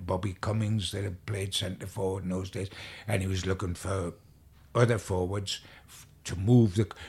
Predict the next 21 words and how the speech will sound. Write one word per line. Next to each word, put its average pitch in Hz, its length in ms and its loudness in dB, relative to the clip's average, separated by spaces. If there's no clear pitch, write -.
Joe 151 220 10
was 135 200 12
always 165 520 10
looking 127 300 4
to 113 60 2
move 113 240 4
the 104 80 2
club 110 240 2
on. 92 360 -2
He, 110 260 2
he 117 80 0
was 110 240 2
never 131 240 6
content 117 560 2
with - 180 -6
what 110 160 0
he 104 100 0
had, 95 280 -2
and 107 160 -2
it 101 160 -4
became 104 600 4